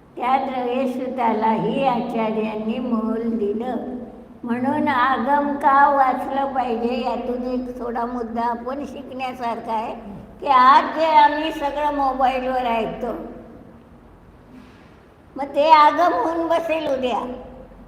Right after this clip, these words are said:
तर ही आपत्ती तुम्ही घेऊ नका.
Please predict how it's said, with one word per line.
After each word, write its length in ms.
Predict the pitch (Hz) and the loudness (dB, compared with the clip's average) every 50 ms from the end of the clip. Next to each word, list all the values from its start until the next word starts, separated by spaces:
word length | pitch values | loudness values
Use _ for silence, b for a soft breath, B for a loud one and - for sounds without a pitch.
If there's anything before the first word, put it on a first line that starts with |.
| - - - - - - - - - - - - - | -20 -20 -20 -20 -20 -20 -20 -20 -20 -20 -20 -10 -6
तर 60 | 262 | -4
ही 360 | 233 175 - 262 269 285 330 | -4 -4 -2 -4 -4 0 4
आपत्ती 760 | 330 311 285 285 269 - - 285 294 277 277 277 - 294 294 | 6 6 6 6 4 0 -2 -4 -4 -4 -6 -8 -8 -8 -8
तुम्ही 340 | 294 - 277 269 277 277 269 | -8 -8 -6 -6 -6 -6 -4
घेऊ 300 | 277 311 381 508 508 - | -4 -2 -2 -2 0 0
नका. 800 | - - 294 277 262 196 - 240 233 220 208 - 185 - - | -2 0 0 0 -2 -2 0 0 2 2 2 -2 -4 -6 -8